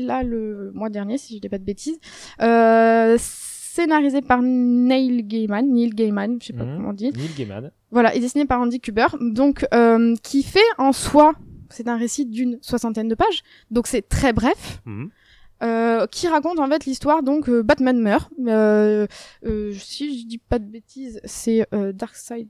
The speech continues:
Speaker 1: qui le tue, mais je sais pas. Bon, Batman est mort et en gros c'est son enterrement. Amis et ennemis sont invités à son enterrement et chacun raconte la manière dont il est mort. Chacun va raconter sa version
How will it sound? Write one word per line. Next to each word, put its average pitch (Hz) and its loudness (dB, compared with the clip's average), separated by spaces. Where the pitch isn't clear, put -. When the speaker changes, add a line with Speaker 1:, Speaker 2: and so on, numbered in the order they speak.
Speaker 1:
qui 214 -8
le 202 -8
tue, 240 -8
mais 220 -4
je - -12
sais 202 -8
pas. - -10
Bon, 208 -4
Batman 285 2
est 262 -2
mort 254 -2
et 240 -4
en 233 -2
gros 262 0
c'est 294 0
son 247 -2
enterrement. 214 -4
Amis 285 4
et 262 4
ennemis 269 2
sont 240 -6
invités 220 -4
à 262 2
son 226 -6
enterrement 208 2
et 240 2
chacun 294 2
raconte 277 4
la 285 4
manière 240 2
dont 277 2
il 254 -2
est 233 2
mort. 202 -4
Chacun 302 2
va 302 4
raconter 247 2
sa 302 0
version 262 0